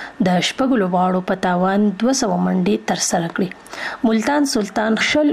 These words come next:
اوورز په آخري بال ورته څلور منډې پاتې وې. خو صرف د یو منډې په کمۍ دغه لوبې وبېللې. پاکستان سوپر لیګ لوبې د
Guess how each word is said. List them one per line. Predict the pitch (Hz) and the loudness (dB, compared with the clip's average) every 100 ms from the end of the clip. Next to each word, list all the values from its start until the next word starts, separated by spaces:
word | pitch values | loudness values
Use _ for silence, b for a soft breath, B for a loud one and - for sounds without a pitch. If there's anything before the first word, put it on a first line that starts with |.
| - | 2
اوورز | 262 233 254 - - | 2 2 2 -2 -2
په | |
آخري | 196 - 233 233 | -4 0 2 2
بال | 214 208 208 190 | 2 2 2 0
ورته | 190 - 208 | -2 0 0
څلور | 202 196 190 233 214 | 0 0 2 2 0
منډې | 190 185 208 - - | 0 0 0 -2 -4
پاتې | 175 - | -4 0
وې. | 180 180 | 0 0
خو | 285 | 0
صرف | - 302 240 | 0 0 2
د | |
یو | 247 262 277 | 2 4 2
منډې | 202 202 202 | 2 0 0
په | 202 | -2
کمۍ | - 185 185 196 214 190 262 | -2 0 0 2 0 0 0
دغه | 262 | 0
لوبې | 220 190 185 220 - | 0 0 0 0 0
وبېللې. | 226 170 156 160 175 - - | -2 0 -2 -4 -6 -8 -2
پاکستان | 294 - 339 339 | 0 2 2 2
سوپر | - - 269 | 0 0 2
لیګ | 254 285 269 | 4 2 2
لوبې | 220 214 214 220 | 2 2 2 2
د | 180 196 196 | 2 2 0